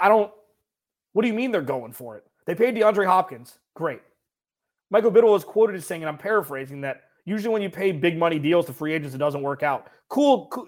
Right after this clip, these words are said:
cool story, dude. How many playoff wins do you and your family have as owners of the Arizona Cardinals? Tell me. How many playoff wins do you have? Let's say since two thousand.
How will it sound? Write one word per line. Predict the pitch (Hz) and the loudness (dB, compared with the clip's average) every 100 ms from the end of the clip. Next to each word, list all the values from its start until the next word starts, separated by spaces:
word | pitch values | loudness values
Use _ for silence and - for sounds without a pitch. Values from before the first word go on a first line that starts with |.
| 196 | -2
cool | 240 247 | 0 4
story, | 254 233 226 | 8 10 10
dude. | 190 202 208 - _ _ | 8 8 6 -2 _ _
How | 202 | -2
many | 254 | -2
playoff | 180 214 226 175 | -2 0 0 0
wins | 180 165 139 | -4 -6 -6
do | 165 | -6
you | 170 196 | -4 -2
and | 208 | -2
your | 196 | -4
family | - 180 185 175 | -4 -6 -6 -6
have | 170 170 147 - _ | -4 -2 -4 -10 _
as | 175 165 | -4 -2
owners | 165 185 165 | -2 -2 -2
of | 151 | -2
the | 156 | -2
Arizona | 160 147 151 | 0 -2 -6
Cardinals? | 143 147 135 110 - _ _ _ _ _ _ _ _ _ _ _ _ _ _ _ _ _ _ _ _ _ _ _ _ _ _ _ _ | -6 -6 -6 -12 -20 _ _ _ _ _ _ _ _ _ _ _ _ _ _ _ _ _ _ _ _ _ _ _ _ _ _ _ _
Tell | 214 | 2
me. | 220 190 - _ _ _ _ _ _ _ _ _ _ _ _ _ _ _ _ _ _ _ _ _ _ | 2 -2 -8 _ _ _ _ _ _ _ _ _ _ _ _ _ _ _ _ _ _ _ _ _ _
How | - | -6
many | 233 190 | -6 -2
playoff | 220 196 | 0 0
wins | 160 151 | -4 -10
do | 135 | -10
you | 131 | -12
have? | 107 - _ _ _ _ _ _ _ _ _ _ _ _ _ _ _ _ _ _ _ _ _ _ _ _ _ _ _ _ | -12 -18 _ _ _ _ _ _ _ _ _ _ _ _ _ _ _ _ _ _ _ _ _ _ _ _ _ _ _ _
Let's | 214 214 | -4 -2
say | 262 | -2
since | 214 180 | -4 -8
two | - 170 | -8 -4
thousand. | 165 131 107 | -4 -4 -10